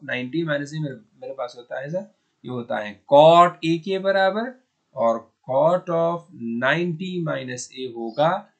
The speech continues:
tan A के बराबर, ठीक है। Last होता है cosec वाला, cosec of ninety minus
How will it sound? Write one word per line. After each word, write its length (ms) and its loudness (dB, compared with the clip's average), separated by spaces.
tan 480 6
A 120 -4
के 240 -8
बराबर, 380 -8
ठीक 240 -6
है। 140 -2
Last 520 2
होता 280 -4
है 280 -6
cosec 380 -12
वाला, 280 4
cosec 460 0
of 200 4
ninety 800 -4
minus 380 -4